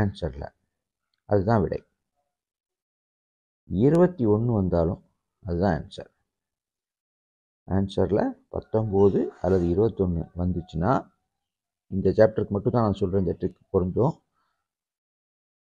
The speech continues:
பத்தொன்பது, இருபத்தொன்னு வந்தா அதுதான் ஆன்சர். சரி, அப்புறம்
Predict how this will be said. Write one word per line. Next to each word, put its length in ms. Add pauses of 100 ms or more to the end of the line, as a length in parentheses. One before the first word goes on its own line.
பத்தொன்பது, 460
இருபத்தொன்னு 380
வந்தா 200 (260)
அதுதான் 280
ஆன்சர். 260 (600)
சரி, 180 (300)
அப்புறம் 320